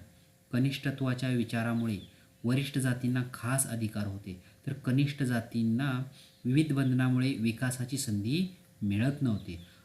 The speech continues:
अस्पृश्य जातींची तर अत्यंत दयनीय अवस्था होती. शिक्षणाचा अधिकार कनिष्ठ जातींना नव्हता. मंदिर, पानवटे तसेच इतर सार्वजनिक ठिकाणी अस्पृश्यांना प्रवेश करण्यास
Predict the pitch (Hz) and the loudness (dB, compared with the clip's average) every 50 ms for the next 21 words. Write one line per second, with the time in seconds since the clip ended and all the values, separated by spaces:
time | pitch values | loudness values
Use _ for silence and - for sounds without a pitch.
0 | - _ 123 127 127 - - 165 165 156 - - 156 139 135 123 123 - 139 139 | -8 _ 0 0 0 0 -2 -2 -2 -2 0 -2 0 0 0 -2 0 0 0 0
1 | 135 139 127 - - 135 131 - - 123 117 - - - 147 143 143 143 147 127 | 0 0 -4 -4 -4 -4 -4 -2 -6 -6 -6 -6 -2 0 2 2 2 2 0 -2
2 | 113 107 104 104 107 123 139 139 135 131 127 127 - - 123 113 104 104 - 90 | 0 0 2 2 4 4 2 2 2 0 -2 -2 -2 -2 -2 -2 -2 -4 -6 -12
3 | 90 - - - - - - - - - - 117 - - 139 131 131 131 127 139 | -14 -14 -18 -20 -20 -20 -20 -16 -8 -4 -4 -2 -2 0 0 2 2 2 2 0
4 | 127 113 113 117 117 - 135 139 147 147 143 - - 104 101 110 120 120 - 135 | 0 0 0 -2 -2 -2 -2 -2 -2 -2 -4 -6 -4 0 0 2 0 0 -2 -2
5 | 127 123 113 - - 123 120 123 120 117 113 110 101 101 - 101 95 92 - - | 0 0 -2 -2 0 0 2 2 2 0 0 -2 -4 -6 -6 -8 -8 -8 -12 -18
6 | - - - - - - - - 110 110 107 110 113 131 139 135 143 131 - - | -10 -8 -8 -8 -8 -10 -4 0 0 2 2 2 2 2 0 0 -2 -4 -6 -4
7 | 113 104 107 117 131 131 127 143 143 120 110 - 120 110 - 139 131 - 113 110 | -2 0 0 2 0 0 0 0 -2 -2 -2 -6 -8 -6 -4 -4 -4 -4 -8 -6
8 | - 139 127 - - 123 117 117 113 131 131 123 127 - - 120 120 127 139 160 | -4 -4 -4 -4 -4 -4 -4 -2 -2 -2 -2 -2 -4 -4 -4 -2 0 0 0 0
9 | 156 - - - - - - - 123 120 - - 139 131 - - 131 135 139 135 | -2 -4 -12 -20 -20 -20 -8 -4 -4 -4 -2 -2 -2 -2 0 0 2 2 0 0
10 | 139 - 127 131 139 135 - - - 123 117 127 139 151 156 | 0 -2 0 2 0 0 -2 -4 -4 -2 -2 0 0 0 -2